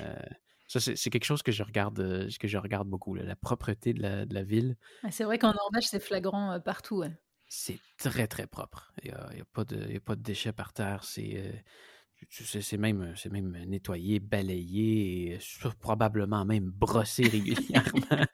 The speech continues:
Speaker 1: C'est, c'est d'une propreté, euh, d'une propreté incroyable et je trouve, je trouve que il y a, il y a,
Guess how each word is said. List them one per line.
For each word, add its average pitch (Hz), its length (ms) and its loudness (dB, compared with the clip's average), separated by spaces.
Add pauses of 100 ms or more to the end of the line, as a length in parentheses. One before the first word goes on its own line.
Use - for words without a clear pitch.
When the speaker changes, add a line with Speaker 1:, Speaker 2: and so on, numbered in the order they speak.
(300)
Speaker 1:
C'est, 131 260 4
c'est 107 220 0
d'une 104 340 0
propreté, 113 880 2
euh, 101 200 -2 (520)
d'une 110 160 2
propreté 117 580 2
incroyable 117 540 4
et 101 40 2
je 110 120 -4
trouve, - 340 -8
je - 140 -12
trouve 110 280 -4
que 50 300 -8 (880)
il - 60 -14
y - 0 -
a, - 40 -12
il - 60 -14
y - 40 -12
a, - 40 -12